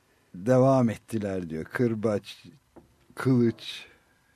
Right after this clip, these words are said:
dinlemediler. Ya sansür, yasak dinlemediler. Üstelik bizde, e, Londra'da, New York'ta ve diğer büyük batı demokrasilerinin başkentlerinde filan öyle sansür de yoktu diyor. Bildiği, hatırladığım kadarıyla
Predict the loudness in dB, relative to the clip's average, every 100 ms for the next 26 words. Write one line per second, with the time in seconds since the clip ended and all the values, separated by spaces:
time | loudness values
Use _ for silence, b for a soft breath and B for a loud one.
0 | b _ _ _ _ _ _ -4 0 2
1 | 2 0 -6 -10 -8 -8 -6 -6 -6 -8
2 | -8 -4 -6 -6 -10 -10 -12 -10 -8 -8
3 | -6 -6 -6 -4 -4 -4 -6 -2 -2 -2
4 | -8 -6 -4 -4 -6 -8 -8 -8 -6 -6
5 | -6 -8 -8 -8 -6 -8 -8 -10 -10 -10
6 | -10 -12 -20 -20 -20 _ -14 -8 -6 -6
7 | -8 -8 -8 -8 -8 -10 -12 -10 -8 -8
8 | -6 -8 -6 -6 -8 -10 -12 -10 -10 -8
9 | -8 -12 -8 -6 -6 B B B B B
10 | B -10 -8 -2 0 0 -2 -4 2 4
11 | 4 2 -4 -16 -12 -10 -10 -12 -14 -12
12 | -12 -10 -8 -6 -6 -4 -2 -2 -4 -4
13 | -4 -6 -6 -8 -10 -12